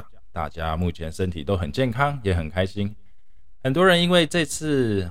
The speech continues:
还有这几年新冠疫情啊，有好长一段时间没有出去玩或出国旅游了。然后在这时啊，很多国家也开始开放他们的边境，接受观光客了，旅游的频率也开始频繁。但是大家不要忘记哦，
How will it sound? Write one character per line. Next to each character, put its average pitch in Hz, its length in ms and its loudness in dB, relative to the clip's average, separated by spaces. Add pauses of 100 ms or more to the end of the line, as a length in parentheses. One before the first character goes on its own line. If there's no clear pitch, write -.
还 113 80 2
有 104 80 6
这 113 160 2
几 85 220 -2
年 80 160 -4
新 120 200 -2
冠 110 220 4
疫 107 80 4
情 76 240 -6
啊， 78 100 -6
有 85 80 -2
好 85 680 2
长 95 340 -2
一 113 120 -2
段 113 180 2
时 87 160 -4
间 98 180 2
没 90 140 2
有 78 320 0
出 104 160 0
去 110 100 -2
玩 71 300 0 (160)
或 90 100 0
出 - 220 -8
国 76 160 -2
旅 62 140 -8
游 55 120 -8
了。 67 160 -4 (400)
然 78 220 -4
后 87 220 2
在 90 180 2
这 90 180 0
时 71 260 -4
啊， 87 200 4 (320)
很 76 100 -6
多 90 140 0
国 80 160 0
家 90 120 4
也 73 80 4
开 87 200 0
始 80 160 -6
开 95 180 -2
放 90 140 0
他 95 80 4
们 92 80 4
的 85 80 0
边 143 260 2
境， - 220 -2 (220)
接 104 160 4
受 95 200 2 (200)
观 90 180 2
光 90 180 2
客 104 180 0
了， 57 140 -2 (440)
旅 98 180 6
游 92 160 6
的 104 100 4
频 90 220 0
率 95 100 4
也 76 120 2
开 87 180 2
始 76 140 -6
频 73 200 -10
繁。 69 240 -6 (520)
但 202 140 6
是 190 340 2
大 151 220 2
家 139 160 4
不 - 140 2
要 123 100 10
忘 127 180 6
记 120 200 2
哦， 98 120 4